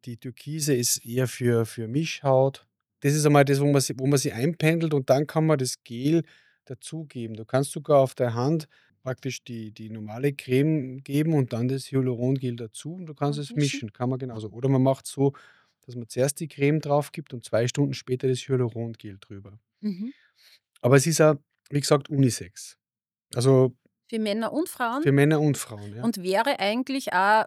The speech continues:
Speaker 2: ich mein, ein Hyalurongel gibt's es, gibst du jetzt ein Ki-, einem Kind nicht, aber wäre eigentlich für Kinderhaut auch geeignet?
Speaker 1: Ja.
Speaker 2: Okay.
Speaker 1: Es ist grad für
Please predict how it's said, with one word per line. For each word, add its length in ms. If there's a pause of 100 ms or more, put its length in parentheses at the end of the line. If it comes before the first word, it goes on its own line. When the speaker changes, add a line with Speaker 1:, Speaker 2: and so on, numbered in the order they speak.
Speaker 2:
ich 160
mein, 200
ein 180
Hyalurongel 640
gibt's 260
es, 320
gibst 320
du 60
jetzt 220
ein 140
Ki-, 200
einem 220
Kind 300
nicht, 220
aber 180
wäre 180
eigentlich 300
für 100
Kinderhaut 640
auch 220
geeignet? 360
Speaker 1:
Ja. 200 (540)
Speaker 2:
Okay. 220
Speaker 1:
Es 100
ist 140
grad 260
für 280